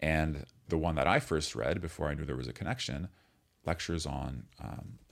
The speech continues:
there's two versions of it, depending on, I mean, two translations of the title in English. So there's Lectures on God Manhood,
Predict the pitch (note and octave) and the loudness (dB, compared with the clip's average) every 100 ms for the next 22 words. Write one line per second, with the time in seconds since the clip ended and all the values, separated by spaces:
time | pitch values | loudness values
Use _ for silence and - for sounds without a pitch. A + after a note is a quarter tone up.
0 | - F2 - A#2+ F#2+ F#2 G#2+ A#2+ A#2+ F#2+ | -10 -6 2 2 6 6 6 4 4 2
1 | E2+ E2 D2 - _ - C#2 B1+ - _ | 0 -2 -4 -12 _ -4 -2 -2 -8 _
2 | _ _ F2+ F2 - - G2+ F2+ E2+ F2+ | _ _ 2 2 2 2 4 6 4 4
3 | G2 F2 D#2+ E2 F2 B2+ D3 - - - | 2 0 0 4 4 4 0 -8 -20 -20
4 | - - - G2+ A2 B2+ C3+ - F2+ E2 | -20 -20 0 4 6 8 6 6 6 6
5 | D#2+ F#2 - E2 E2+ D#2+ D2 D#2 D2+ C#2 | 6 4 4 2 2 2 4 4 4 0
6 | C2+ G2+ A#2 C#3+ | 0 2 2 2